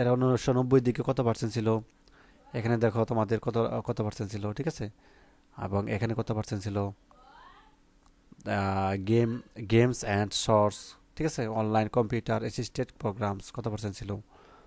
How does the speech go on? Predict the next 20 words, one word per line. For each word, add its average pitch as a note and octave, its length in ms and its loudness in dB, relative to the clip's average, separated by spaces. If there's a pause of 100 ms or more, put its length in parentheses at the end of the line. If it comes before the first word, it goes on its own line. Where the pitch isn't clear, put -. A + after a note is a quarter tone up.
(760)
তো C#3+ 100 2
যাই D3 140 10
হোক, D#3 120 8
আমরা C#3 180 10
এখান C#3+ 200 6
থেকে C#3 140 4 (100)
একটু C3+ 140 -2
পড়া - 240 6
শুরু B2+ 240 0
করি। B2 220 2 (1000)
"There C#3+ 180 10
is D#3+ 140 4
a - 100 -8
change F3+ 280 8 (180)
in D3 80 6 (100)
people's B2 480 8 (180)
preference E3 460 4 (280)
for A#2 260 10 (180)
first B2 260 2
times।" F#2+ 240 4